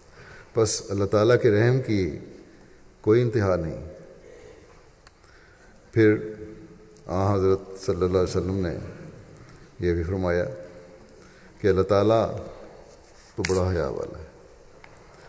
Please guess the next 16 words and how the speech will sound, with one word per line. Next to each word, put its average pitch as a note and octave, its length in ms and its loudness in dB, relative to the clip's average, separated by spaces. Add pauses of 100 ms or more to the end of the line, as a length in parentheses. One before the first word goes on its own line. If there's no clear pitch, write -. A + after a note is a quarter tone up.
(600)
بڑا G#2+ 200 4
سخی G#2+ 420 -2
ہے، E2+ 60 -6 (1500)
بڑا G#2+ 200 6
کریم F#2 400 0
ہے۔ D#2 80 -6 (1800)
جب F#2+ 160 0
بندہ G2+ 560 4 (280)
اس - 120 -10
کے G#2 120 0
حضور G2+ 260 4
اپنے G#2 180 0
ہاتھ F#2+ 360 0
بلند G2 220 0
کرتا G#2 340 2
ہے F#2+ 260 -2